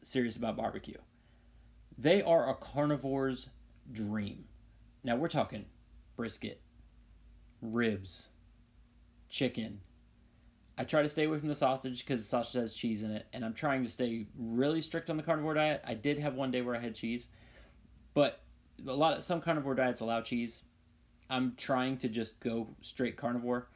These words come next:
um, and not do dairy as well, just 'cause I wanna see what that does to me. But they have, they've got sausage. They've, they have amazing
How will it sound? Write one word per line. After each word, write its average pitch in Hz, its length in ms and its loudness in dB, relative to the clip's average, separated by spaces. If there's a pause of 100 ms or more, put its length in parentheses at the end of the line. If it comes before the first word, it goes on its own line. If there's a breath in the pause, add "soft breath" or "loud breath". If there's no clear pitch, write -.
(480 soft breath)
um, 110 360 0
and 110 160 0
not 123 320 -2
do 127 160 2
dairy 127 460 0 (480)
as 110 180 -4
well, 127 440 2
just 175 180 -2
'cause 175 140 2
I 139 40 4
wanna 123 160 0
see - 180 -2
what 123 120 0
that 110 160 -2
does 123 220 -2
to 139 80 -8
me. 147 200 -4 (1300)
But 127 260 4 (160)
they 127 180 -2
have, 113 200 -6
they've 104 120 -8
got 101 160 -6
sausage. 117 480 -4 (280 loud breath)
They've, 175 300 2
they 175 140 4
have 165 180 2
amazing 120 1000 2